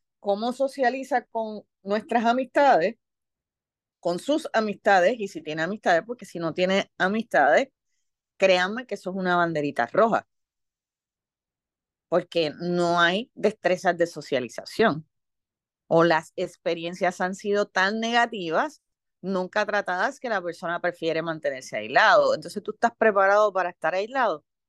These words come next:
Y el tercer entorno es si es una persona estable en términos, eh, de trabajo y de metas.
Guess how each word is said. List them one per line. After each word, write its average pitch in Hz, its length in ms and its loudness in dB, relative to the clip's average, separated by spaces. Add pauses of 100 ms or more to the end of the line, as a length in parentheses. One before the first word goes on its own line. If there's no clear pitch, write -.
(880)
Y 202 140 2
el 202 160 2
tercer 190 400 -4
entorno 226 640 -2
es 247 440 -8
si - 320 2
es 185 160 2
una 220 220 2
persona 208 600 -2
estable 196 840 0 (460)
en 196 200 -2
términos, 220 640 -2 (260)
eh, 170 400 4
de 180 160 2
trabajo 170 600 2 (140)
y 175 140 -10
de 160 120 -6
metas. 175 500 -8